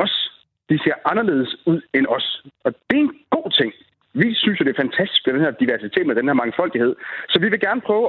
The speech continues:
at åbne folks øjne op for skønheden i, hvor forskellige ting ser ud.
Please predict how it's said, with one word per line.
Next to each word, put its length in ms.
at 120
åbne 380
folks 260
øjne 280
op 240
for 220
skønheden 600
i, 180
hvor 220
forskellige 520
ting 180
ser 120
ud. 160